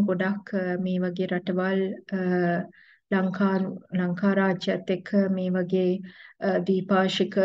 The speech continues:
<clears throat> අ, අ, මේ කටයුතු සඳහා එනවා. මේ ගොඩක් වෙලාවට මේ ලංකාවේ දැන් තියෙන ආර්ථික තත්ත්වයත් අනුව, අ,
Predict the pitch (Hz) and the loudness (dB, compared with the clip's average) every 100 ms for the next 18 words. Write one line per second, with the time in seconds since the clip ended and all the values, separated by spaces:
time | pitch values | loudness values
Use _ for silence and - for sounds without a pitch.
0 | 196 - _ - - - 208 208 185 185 | 2 -2 _ -2 0 2 6 6 6 2
1 | 175 - 190 185 175 175 196 202 - _ | -4 -4 -4 -2 -4 -4 -6 -10 -14 _
2 | _ _ _ - 185 170 165 - - _ | _ _ _ -20 -20 -18 -20 -20 -20 _
3 | - 170 160 202 196 180 180 180 196 190 | -16 -14 -4 -2 2 2 0 -2 -2 -2
4 | 185 190 185 180 185 185 180 196 220 202 | -2 0 0 -2 -2 -4 -2 0 2 4
5 | 180 175 - 175 175 - 175 175 175 175 | 2 -2 -4 -4 -4 -2 2 2 0 2
6 | 190 190 175 170 165 170 - - _ - | 2 2 0 0 -2 -4 -10 -20 _ -4
7 | 175 175 196 175 180 175 165 170 175 180 | -2 0 0 2 2 2 0 0 0 0
8 | 180 170 165 165 202 202 180 - 175 - | 0 -2 -2 -2 -2 0 -2 -2 -6 -4
9 | - 175 175 - 180 170 208 269 - _ | -2 -2 -2 -4 -4 0 0 0 -4 _
10 | _ _ - | _ _ -10